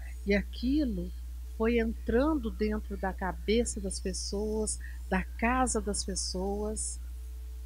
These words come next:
Eu conheço uma senhora com a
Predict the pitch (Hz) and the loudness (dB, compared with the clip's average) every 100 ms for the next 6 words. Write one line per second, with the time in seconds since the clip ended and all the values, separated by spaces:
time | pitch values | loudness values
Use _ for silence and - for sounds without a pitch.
0 | - - - - - - - - - - | -10 -10 -10 -10 -10 -10 -10 -10 -10 -10
1 | - - - - - - 180 - 190 190 | -10 -10 -10 -10 -10 -8 -8 -6 -4 0
2 | 202 - 202 185 - 180 175 202 233 185 | 0 0 -4 -4 -4 -4 0 2 2 0
3 | 175 - | -2 -4